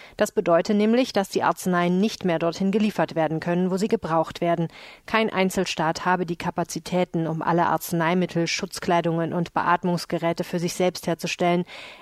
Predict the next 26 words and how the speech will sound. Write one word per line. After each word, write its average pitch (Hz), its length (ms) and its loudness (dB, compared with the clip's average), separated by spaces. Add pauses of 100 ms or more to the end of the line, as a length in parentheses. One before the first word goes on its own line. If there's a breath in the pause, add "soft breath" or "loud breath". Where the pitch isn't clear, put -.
Es 196 80 -2
sei 208 120 4
dringend 247 680 2
notwendig, 180 640 2
dass 175 180 -2
die - 140 -4
europäischen 170 640 0
Länder 156 300 0
koordiniert 175 640 -2
vorgingen. 160 560 -8 (1300 loud breath)
Spanien 208 640 4
hat 196 140 0
eine 190 220 2
neue 190 320 4
Rekordzahl 185 680 0
an 180 160 -2
Todesopfern 185 640 -2
verzeichnet. 165 640 -4 (300 loud breath)
Innerhalb 214 340 4
von 202 220 0
vierundzwanzig 226 720 0
Stunden 185 380 0
seien 175 240 2
neunhundertfünfzig 190 960 0
Menschen 175 400 0
gestorben. 165 500 -2